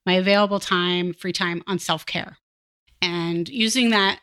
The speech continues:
I consciously made the choice that I was going to use any of that free time that I could spare on myself and to decide what I wanted to do next,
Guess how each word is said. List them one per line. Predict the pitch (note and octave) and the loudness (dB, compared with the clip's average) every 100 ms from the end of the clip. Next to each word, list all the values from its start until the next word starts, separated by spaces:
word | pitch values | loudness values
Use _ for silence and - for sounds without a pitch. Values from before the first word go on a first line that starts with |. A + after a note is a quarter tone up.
| - | -6
I | G3 | -4
consciously | - B3 C4 B3 - | 0 0 2 0 0
made | A3 G3+ F3 | 2 2 0
the | |
choice | F3+ F#3+ F3 - | -2 0 -2 -2
that | F#3 | -2
I | F#3+ G3+ | -2 -2
was | G#3+ | -2
going | G3+ F#3 | 0 0
to | F3 | 0
use | F3+ F3+ E3+ - - | -4 -4 -6 -10 -6
any | G3+ G3 | -2 -2
of | G3 | 0
that | F#3 F#3 | -2 -2
free | - F3+ | -4 -6
time | F3+ E3+ E3+ | -2 -4 -4
that | D#3+ | -6
I | E3 | -6
could | - | -8
spare | - D#3+ D#3+ D#3+ E3 - - - - | -8 -6 -4 -6 -10 -16 -20 -20 -4
on | F#3+ | -2
myself | E3+ D#3+ - F#3 G3+ - | -2 -4 -2 0 -2 -4
and | G#3+ F#3+ | -4 -4
to | - | -4
decide | F#3 F#3+ F3 | -4 -2 -2
what | E3+ | -4
I | E3+ | -4
wanted | D#3+ D#3+ | -6 -6
to | D#3 | -8
do | D#3 - | -12 -8
next, | - - - - - | -8 -8 -12 -12 -14